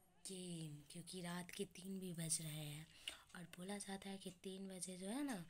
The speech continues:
घोस्ट हंड्रेड परसेंट आ जाता है। तो स्टार्ट करते हैं। तो हम ग्लास को यहाँ रखते हैं और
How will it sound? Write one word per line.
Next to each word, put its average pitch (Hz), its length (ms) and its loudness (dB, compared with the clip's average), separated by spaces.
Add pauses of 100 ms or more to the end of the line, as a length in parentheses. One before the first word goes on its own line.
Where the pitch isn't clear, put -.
(400)
घोस्ट 208 560 2 (460)
हंड्रेड 180 260 -2
परसेंट 233 520 4 (180)
आ 185 120 0
जाता 151 340 -2
है। 160 160 -8 (640)
तो 170 140 -6
स्टार्ट 196 400 4
करते 214 280 -2
हैं। 220 240 -2 (1120)
तो 202 140 6
हम 202 240 6
ग्लास 185 380 10
को - 140 6
यहाँ 185 280 6
रखते 175 360 0
हैं 254 320 2 (1160)
और 185 160 -4